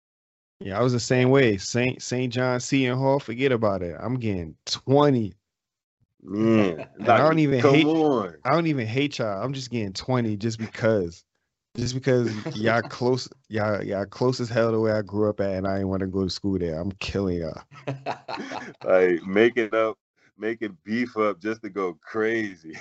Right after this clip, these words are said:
Speaker 2: <laughs>
Speaker 1: Yeah.
Speaker 3: <laughs>
Speaker 2: So definitely Georgetown, man. It was always smoke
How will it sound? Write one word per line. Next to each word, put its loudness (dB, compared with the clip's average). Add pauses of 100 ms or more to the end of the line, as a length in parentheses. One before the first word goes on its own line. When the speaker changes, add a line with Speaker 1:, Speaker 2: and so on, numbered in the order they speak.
Speaker 2:
<laughs> -18
Speaker 1:
Yeah. -4
Speaker 3:
<laughs> -8 (1600)
Speaker 2:
So 0
definitely 0
Georgetown, -4
man. -8
It -6
was -8 (120)
always -2
smoke -12